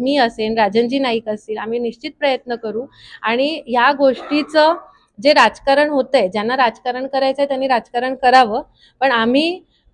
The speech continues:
माणसाच्या अगतिकतेचं, माणसाच्या दुःखाचं आणि सामान्य नागरिकांच्या दुःखाचं राजकारण करणारे आम्ही नाही आहोत.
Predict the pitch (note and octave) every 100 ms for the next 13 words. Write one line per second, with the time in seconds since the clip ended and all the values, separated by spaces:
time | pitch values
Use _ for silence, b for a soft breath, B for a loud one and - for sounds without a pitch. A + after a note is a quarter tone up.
0 | - A3+ A3 A3 A3 C#4 C4+ D4 C#4+ A3+
1 | B3+ C4+ D#4+ D#4+ D4+ C#4 B3+ - G3+ G3+
2 | - _ A3 A3 G#3+ C4+ C#4 C#4+ B3+ A#3
3 | _ C#4 C4+ C4+ G#3+ G3+ A3 A3+ C#4 A#3
4 | A3+ C4 C#4 C#4+ B3+ B3+ C4+ C4 C#4 C4
5 | A#3+ _ B3+ C4+ C#4 A3 - B3+ C4+ C#4
6 | C4 A#3 A#3 A#3+ B3+ - G#3+ C4 B3+ G#3+
7 | A3